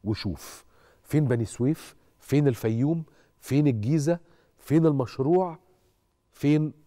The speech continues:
ما نطلق عليه جميعًا الساحل الشمالي، أي جزء لا يتجزأ من محافظة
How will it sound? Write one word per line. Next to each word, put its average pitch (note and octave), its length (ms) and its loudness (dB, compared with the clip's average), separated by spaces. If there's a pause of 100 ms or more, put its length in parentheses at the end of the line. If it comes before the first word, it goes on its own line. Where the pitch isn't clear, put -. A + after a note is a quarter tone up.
(140)
ما B2+ 180 0
نطلق C3+ 380 -2
عليه C#3 180 0
جميعًا C3 560 -2
الساحل A#2 520 -6 (260)
الشمالي، C3 600 -2
أي C#3 260 2 (260)
جزء G#2 420 0
لا G#2+ 160 -2
يتجزأ G#2+ 460 -6
من E2+ 120 -12
محافظة F#2 400 -8